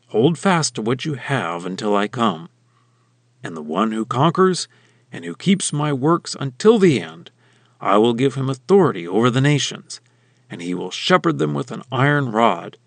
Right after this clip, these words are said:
He will break them in pieces like jars made of clay, as I also have received from my Father, and I will give him the morning star. The one who has an ear,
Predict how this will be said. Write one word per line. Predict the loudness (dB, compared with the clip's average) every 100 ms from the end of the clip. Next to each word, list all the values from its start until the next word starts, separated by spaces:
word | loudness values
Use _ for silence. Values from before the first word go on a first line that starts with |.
| _ _ _
He | -8
will | -6
break | 0 4 4 2
them | -4
in | -2 -4
pieces | -4 -4 -2 -6 -6
like | -10 -10
jars | -2 0 2 -2 -8 -4
made | 0 0
of | 0
clay, | -2 0 0 -4 -14 _
as | -4 2
I | 2 2
also | 2 2 0 -4 -6
have | -4
received | -2 -2 0 -2 -2
from | -4 0
my | 0 -2
Father, | -4 -10 -12 -18 -20 _ _ _ _ _
and | -8
I | -2
will | 0 0
give | 2 2 0
him | -6 -8
the | -8
morning | 0 2 4 0
star. | -4 -2 -2 -4 -10 -18 _ _ _ _ _ _
The | -10
one | -6 -4
who | 0
has | 2 4
an | 4
ear, | 2 0 -6 -14